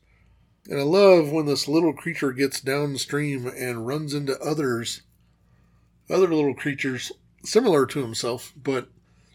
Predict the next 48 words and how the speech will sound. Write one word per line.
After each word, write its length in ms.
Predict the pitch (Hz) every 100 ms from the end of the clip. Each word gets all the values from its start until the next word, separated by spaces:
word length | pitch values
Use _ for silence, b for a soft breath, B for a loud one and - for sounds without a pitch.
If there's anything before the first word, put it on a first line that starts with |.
| b _
they 100 | 139
don't 200 | 180 160
know 180 | 156 175
him 140 | 127
because 340 | 131 127 135 117
they've 180 | 135 143
been 200 | 143 127
stuck 340 | - 151 147
to 80 | 147
their 200 | 135 143
own 140 | 147
rocks 360 | 135 135 139 -
and 100 | 127
twigs 380 | 143 143 139 127
in 120 | 123
their 220 | 131 185
little 240 | 165 123 110
area, 340 | 107 110 113 b b b b b b -
never 380 | 123 143 156 151
giving 360 | 160 156 147
up, 280 | 143 143 -
probably 480 | 143 143 143 139 139
never 260 | 139 143
branching 540 | 135 131 139 139 143 139
out, 280 | 139 - -
never 280 | 131 139
seeing 420 | 127 151 143 143 139
anybody 440 | 143 139 143 135
come 300 | 131 143 127
past. 580 | - 160 143 131 - - _ _ _ _ _ _ _ _ -
And 80 | 139
all 160 | 180
of 40 | 160
a 40 |
sudden, 420 | 185 175 143 147 -
this 220 | 170 -
little 160 | 165
guy 180 | 151 151
goes 240 | 139 143 123
by, 280 | 135 139
and 420 | 139 143 135 135 135
they're 160 | 151
like, 240 | 147 131 -
"Holy 420 | - 180 175 131
moly, 360 | 127 165 151 113
look 240 | 156 -
at 100 | -
that. 300 | 131 135